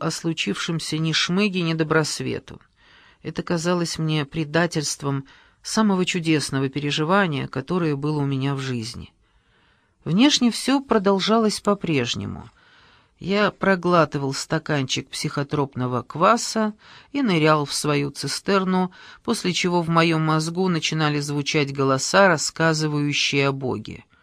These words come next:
Но теперь все было по-другому. Теперь я знал, о чем они говорят, и мог отличить правду от вымысла или уродливых спекуляций мертвого интеллекта.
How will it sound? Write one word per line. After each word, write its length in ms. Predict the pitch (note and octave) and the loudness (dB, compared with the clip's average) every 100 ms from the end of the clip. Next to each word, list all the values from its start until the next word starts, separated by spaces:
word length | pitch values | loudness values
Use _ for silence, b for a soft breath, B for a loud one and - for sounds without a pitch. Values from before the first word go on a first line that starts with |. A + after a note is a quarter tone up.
| b b b b b b | b b b b b b
Но 120 | D3+ | -6
теперь 340 | D#3 F3+ G3+ F3+ | -4 -2 0 -2
все 220 | - F3+ | -2 -2
было 240 | E3+ E3+ | 0 -2
по-другому. 840 | D#3+ D#3+ E3 E3 D3 A#2 G#2 F#2 - _ _ _ _ _ | -2 -4 -2 -2 -2 -4 -4 -8 -12 _ _ _ _ _
Теперь 340 | - D3+ D#3 D3+ | -8 -4 -2 0
я 160 | C#3+ | -2
знал, 360 | C#3 D3 G3 F#3+ | -2 2 2 2
о 80 | B2+ | 0
чем 280 | - B2+ | -2 -2
они 200 | B2 A#2+ | -2 -4
говорят, 720 | A#2+ B2 B2 B2 G#2+ - - _ B B B B B - | -6 -6 -4 -4 -6 -8 -16 _ B B B B B 0
и 60 | |
мог 240 | G3 C#4 A3+ | 4 6 4
отличить 560 | - D3 - C#3+ - | 0 -2 -2 -4 -4
правду 420 | D3+ F#3 F#3+ C#3 | 2 2 4 2
от 120 | A#2+ C#3 | -2 0
вымысла 580 | G3 G3 F3+ - E3 | 2 2 0 0 0
или 340 | D#3 E3 D3+ C#3+ | 2 0 0 0
уродливых 640 | E3 D3 F3 D#3 D#3 C#3 C3+ | -2 0 0 0 0 0 -2
спекуляций 880 | - C3+ C3 B2+ D#3 F3 - D#3 D3 | -6 -6 -4 0 2 0 -2 -2 0
мертвого 640 | C#3 C#3+ C3+ - C#3+ C3+ | 2 2 0 -2 -2 -2
интеллекта. 840 | C#3+ D3 B2 C#3+ B2 G2+ - G2 | -2 -4 -4 -4 -4 -6 -8 -12